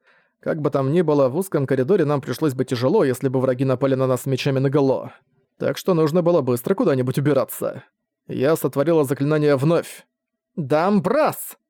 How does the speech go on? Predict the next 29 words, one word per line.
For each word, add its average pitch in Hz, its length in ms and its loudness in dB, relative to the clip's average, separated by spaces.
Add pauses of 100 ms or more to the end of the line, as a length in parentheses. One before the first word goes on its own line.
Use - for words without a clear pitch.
(140)
Бум! 135 760 0 (240)
Я 143 180 -2
наугад 147 360 2
снесла 135 360 0
одну 127 200 0
из 120 140 -4
стен, 170 320 0 (400)
и 277 160 2
интуиция 180 560 0
меня 170 180 2
не 160 80 2
подвела. 139 560 0 (460)
За 127 200 -6
дырой 135 280 2
в - 40 -2
стене 180 300 0
было 160 220 2
довольно 156 420 0
большое 143 380 0
помещение. 151 720 -2 (400)
И 208 140 0
мы 156 100 4
ринулись 131 340 -2
внутрь, 196 380 0
не 160 100 2
проверив 131 380 0
сначала, 147 420 0
что 147 200 -2
внутри. 135 560 0